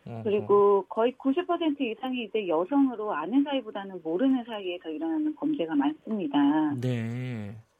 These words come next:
Speaker 2: 예, 물론 충동적이라고는 하지만
Speaker 1: 네.
Speaker 2: 이제 배-, 재범률이 굉장히 높은 범죄라는 것을 감안할 때는
Speaker 1: 네.
Speaker 2: 사실 이 범죄는 이제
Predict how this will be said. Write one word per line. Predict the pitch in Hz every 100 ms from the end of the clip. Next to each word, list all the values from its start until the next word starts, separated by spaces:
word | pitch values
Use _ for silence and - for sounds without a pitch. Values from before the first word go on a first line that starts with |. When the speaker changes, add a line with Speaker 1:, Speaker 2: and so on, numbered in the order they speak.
| -
Speaker 2:
예, | 170 170 165
물론 | 160 185 196
충동적이라고는 | - 269 294 285 277 254 240 196 196 190 196 196 208
하지만 | 262 277 - 233 233 277 294 123
Speaker 1:
네. | 127 117 175
Speaker 2:
이제 | - 190
배-, | 226 170 -
재범률이 | 202 262 294 285 277 262
굉장히 | 202 185 208 208
높은 | 160 160 - 214
범죄라는 | 214 165 170 240 233 208 185 170
것을 | 151 151 151 - 180
감안할 | - 156 175 262 -
때는 | 262 190 185 220 170
Speaker 1:
네. | 135 113 208 - - _ _ _
Speaker 2:
사실 | 220 220 220 220 214 -
이 | 196 208 214 214 208
범죄는 | - 339 370 359 285
이제 | 330